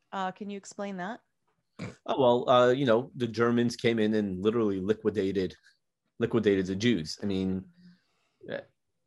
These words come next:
Speaker 2: came in, threw 'em in ghettos.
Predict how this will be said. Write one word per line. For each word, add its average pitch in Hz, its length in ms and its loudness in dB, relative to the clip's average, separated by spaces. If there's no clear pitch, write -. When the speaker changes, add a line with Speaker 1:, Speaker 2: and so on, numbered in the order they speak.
Speaker 2:
came 120 240 4
in, 127 360 2
threw 123 140 2
'em 123 100 4
in 113 100 2
ghettos. 127 580 4